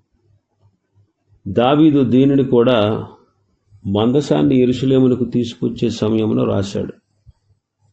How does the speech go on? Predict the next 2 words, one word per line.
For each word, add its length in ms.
రాజాతి 540
రాజుగా 800